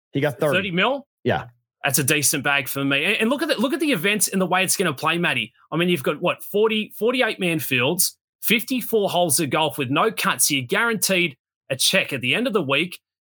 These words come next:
Speaker 2: Shotgun starts. Look at who you're going up against here. I mean, amateurs, journeymen, guys who are well past it. You've gotta like your chances for Dustin Johnson. And now you've only gotta play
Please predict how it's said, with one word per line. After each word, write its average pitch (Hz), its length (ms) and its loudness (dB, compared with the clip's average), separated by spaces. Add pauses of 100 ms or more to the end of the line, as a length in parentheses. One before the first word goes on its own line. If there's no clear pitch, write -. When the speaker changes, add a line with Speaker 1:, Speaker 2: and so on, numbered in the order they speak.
Speaker 2:
Shotgun 233 540 0
starts. 156 640 2
Look 190 220 0
at 226 100 0
who 233 60 2
you're 196 180 2
going 151 220 2
up 135 160 0
against 135 420 0
here. 156 200 2
I 151 100 0
mean, 143 240 0
amateurs, 190 760 0 (320)
journeymen, 202 920 0 (260)
guys 185 300 2
who 185 80 2
are 165 80 -2
well 180 260 0
past 190 500 0
it. 190 180 0 (220)
You've 131 180 -2
gotta 254 200 0
like 220 300 -2
your 151 100 -4
chances 151 460 2
for 143 100 -2
Dustin 156 400 0
Johnson. 185 400 2
And 180 140 0
now 220 120 2
you've 240 180 0
only 220 180 2
gotta 208 200 2
play 208 380 0